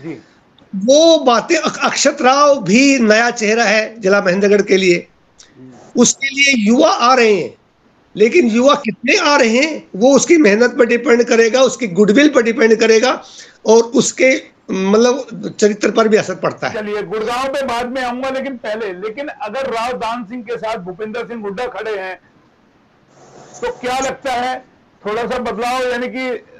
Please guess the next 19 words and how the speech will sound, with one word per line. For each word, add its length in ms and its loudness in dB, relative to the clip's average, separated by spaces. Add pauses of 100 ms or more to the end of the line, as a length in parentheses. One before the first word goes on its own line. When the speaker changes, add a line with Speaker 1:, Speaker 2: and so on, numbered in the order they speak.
Speaker 1:
राव 240 -6
कम 260 -8
डेंट 260 -8
कर 140 -6
पाएंगे? 480 -8 (1080)
Speaker 2:
देखो, 220 2
राव, 640 2 (220)
यहाँ 360 2
दो 200 6
बातें 320 2
मैं 120 4
आपको 300 -2
कहूंगा, 440 -2 (580)
राव 540 0 (960)
अहीर 540 0
मतदाता 560 -2
और 280 0
जाट 280 0
मतदाता, 560 -8